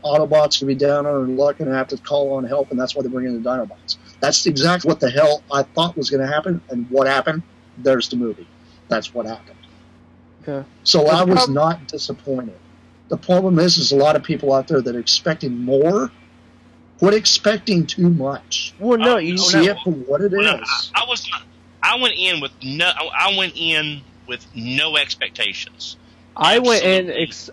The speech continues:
Speaker 2: I went
Speaker 3: none.
Speaker 2: in expecting to have a
Speaker 3: And I
Speaker 2: bad
Speaker 3: still,
Speaker 2: time.
Speaker 3: yeah.
Speaker 2: I
Speaker 3: I went
Speaker 2: mean
Speaker 3: in, I went in with,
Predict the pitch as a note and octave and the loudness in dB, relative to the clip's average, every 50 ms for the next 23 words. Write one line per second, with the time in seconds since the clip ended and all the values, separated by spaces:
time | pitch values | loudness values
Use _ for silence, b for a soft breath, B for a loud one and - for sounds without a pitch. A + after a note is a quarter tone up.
0 | - - E3+ G3+ A#3+ B3+ C4 A#3+ - E3+ F3 F3+ F3 F3 D#3+ - - - - - | -2 0 2 2 2 2 2 0 2 2 0 0 -2 -2 -6 -10 -18 -20 -8 -2
1 | - F3+ E3+ E3+ - - E3+ E3 D#3 D3+ D3 C#3+ C3+ - - - _ _ - _ | 0 0 0 0 -2 -6 -6 -4 -4 -6 -6 -10 -12 -14 -20 -20 _ _ -20 _
2 | _ _ _ _ _ _ - - E3+ D3+ D3 F3 E3+ E3 D3+ C#3+ C#3 C#3 D3 C#3+ | _ _ _ _ _ _ -4 -2 -2 -2 0 2 0 2 0 0 0 2 2 4
3 | C#3 C3+ - - - C#3+ C#3+ C#3 - G#2 A#2 - A2 G#2 - _ _ - _ _ | 2 2 0 -2 0 -2 -2 -2 -4 -10 -18 -18 -18 -18 -18 _ _ -20 _ _
4 | - _ _ _ _ _ _ _ _ _ _ _ _ - - - - _ - - | -20 _ _ _ _ _ _ _ _ _ _ _ _ -20 -20 -20 -20 _ -6 -2
5 | C3 D#3 D#3+ D3 - F#3+ F#3+ F#3 - C3+ D#3 F3 F3+ F3+ F3 E3 C#3+ C3+ | -2 0 2 2 0 0 0 -2 -2 -4 -4 -4 -4 -4 -6 -6 -8 -10